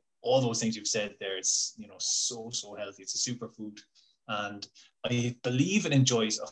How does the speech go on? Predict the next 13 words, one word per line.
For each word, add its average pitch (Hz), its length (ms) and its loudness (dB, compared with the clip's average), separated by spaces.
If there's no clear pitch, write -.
high 120 220 4
level 110 240 -2
kind 107 180 -6
of 104 60 -6
sustainability. 113 840 0
Uh, 113 300 4
I 117 60 0
know 135 160 6
there 127 100 6
are 107 40 2
some 160 340 4
issues 123 400 4
with 110 240 -6